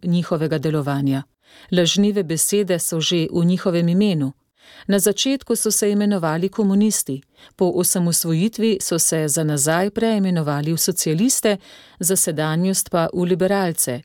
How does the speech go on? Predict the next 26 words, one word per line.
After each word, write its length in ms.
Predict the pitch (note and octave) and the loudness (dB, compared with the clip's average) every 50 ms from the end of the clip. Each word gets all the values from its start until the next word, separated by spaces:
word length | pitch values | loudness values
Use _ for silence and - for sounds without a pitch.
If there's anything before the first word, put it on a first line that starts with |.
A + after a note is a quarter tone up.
| _ _ | _ _
zmerne 640 | - F3 E3+ G3 A3 A3+ A#3 A#3 G#3+ G3+ F3+ D#3+ D#3 - | -4 -2 0 2 2 2 2 0 -2 -2 -2 -4 -4 -4
levičarje 760 | F3 D#3+ D#3 C#3+ F#3 A#3+ C4 - - A#3 G#3 G3+ G3 F#3 F3+ - _ - | -4 -4 -2 0 0 -2 -2 -2 -2 -2 0 0 0 0 0 -4 _ -4
in 160 | G3+ G3+ G#3 | -2 0 0
socialdemokrate. 1120 | G3+ - G#3 F#3+ - - E3 D#3 D#3+ D#3 E3+ E3+ E3+ E3 - - C#3 C3+ C3 - E3 C3+ - _ _ _ _ _ _ _ _ - - - - - | 0 -2 -2 -4 -2 -2 0 0 0 0 0 -2 -2 -2 -2 -4 -4 -4 -4 -6 -10 -10 -10 _ _ _ _ _ _ _ _ -20 -20 -20 -6 0
A 100 | F#3 F#3 | 2 2
v 80 | F#3 | 2
bistvu 460 | F#3 G#3 C#4 D#4+ - - - B3 A3+ - | 2 2 0 0 -2 -2 0 0 0 0
so 160 | - - - G#3 | 0 -2 -4 -2
to 280 | - - A#3 A#3 A3 - | 0 0 0 0 0 -2
vedno 420 | - F3 G#3 A3+ A#3 A3+ A#3 A3 | -2 -2 -2 -2 0 0 -2 -2
bili 400 | G3 F3+ G3+ F#3+ F#3+ G#3+ G#3+ G3+ - | -2 -2 -2 -2 0 0 0 -2 -2
eni 380 | - F#3 F3+ G3 G3+ G#3 G3+ | 0 0 2 2 2 2 2
in 220 | - - G3+ F#3+ F3+ | 0 0 0 2 2
isti 300 | F3+ F3 - - - G#3+ | 2 0 0 -2 -2 -2
ljudje, 480 | F#3+ F3 F3 E3 D3 E3+ G3 G3 E3 C#3+ - - - - - | -2 0 -2 -2 0 0 0 0 0 -2 -4 -14 -20 -8 -2
le 160 | - A3 A#3+ A3+ | 0 0 2 2
da 120 | A3 G#3+ | 0 -2
so 180 | - - G3+ F#3+ | -2 -2 -4 -4
se 280 | - - G3 E3+ E3 | -2 -2 0 0 0
zaradi 360 | D#3+ D#3 E3 D#3+ E3 D#3 E3 | 0 -2 -2 -2 -2 -2 -2
naravnega 540 | E3 D#3+ D#3+ E3 E3+ F3+ F#3+ G3 G3 E3+ E3+ | -2 -2 0 0 0 2 2 0 0 0 -2
procesa 600 | D#3+ - E3+ D3+ - - G#3 G#3 G#3+ G#3 - - F#3+ | -2 -4 -4 -2 -2 0 0 0 0 0 0 -2 -2
pomlajevali 800 | - F#3 F3 E3+ D#3 D3+ D3 C#3+ C3+ D#3+ F3 G3+ G#3+ G#3 G3 F#3 | -2 -2 -2 0 0 0 -2 0 0 0 0 0 0 0 0 0
s 80 | - | 0
svojimi 400 | - - D#3 D3+ D3+ D3+ D#3 E3 | 0 -2 -2 -4 -2 -2 -2 -2
potomci. 640 | E3 - D#3+ - D#3+ D3 C#3+ C#3+ C#3 - - C#3 | -2 -2 -4 -2 -2 -2 0 -2 -2 -4 -6 -8